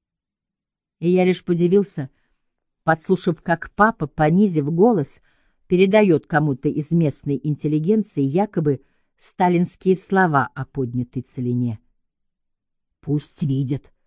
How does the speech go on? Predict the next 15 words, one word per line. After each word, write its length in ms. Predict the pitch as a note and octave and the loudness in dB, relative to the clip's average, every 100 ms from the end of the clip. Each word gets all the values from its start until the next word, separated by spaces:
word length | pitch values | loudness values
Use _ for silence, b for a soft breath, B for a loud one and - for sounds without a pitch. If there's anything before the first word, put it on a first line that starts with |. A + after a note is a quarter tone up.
| _ _ _ | _ _ _
что 260 | - - - | -20 -20 -18
строительство 840 | - - A2+ B2+ F#3+ A3+ - D3+ | -16 -10 -4 -2 0 0 -2 -8
социализма 760 | D3 D3+ - C#3+ C3+ A#2 B2+ B2 | -6 -6 -4 -4 -2 -4 -6 -2
не 160 | D3+ | -2
так 320 | G3+ D3 B2 | -2 -4 -4
блестяще, 880 | B2 C3 C#3+ - - C3 A#2+ - C3+ - _ _ _ _ - | -6 -4 -6 -8 -6 -6 -6 -10 -10 -12 _ _ _ _ -16
как 220 | D#3 - | -16 -8
тульский 520 | - C#3+ - - C#3 | -4 -4 -6 -10 -10
самовар. 580 | - C3 B2+ A#2+ A2+ - _ _ _ _ _ _ _ _ _ _ _ _ _ _ _ | -6 -4 -4 -4 -8 -14 _ _ _ _ _ _ _ _ _ _ _ _ _ _ _
Почему 380 | C3+ - A#2+ D3+ | -14 -8 -2 2
не 120 | F#3+ | 2
блестяще? 760 | F3 F3+ - F#3 F3 - F3+ - _ _ _ _ _ _ _ _ _ _ _ _ | 2 0 0 -2 -2 -4 -16 -18 _ _ _ _ _ _ _ _ _ _ _ _
Очень 320 | C3 - E3+ | -10 -4 2
даже 240 | F3 E3 | 2 2
блестяще. 760 | F3+ F3+ F3 - F3 - - E3 | 2 2 0 0 0 0 -10 -14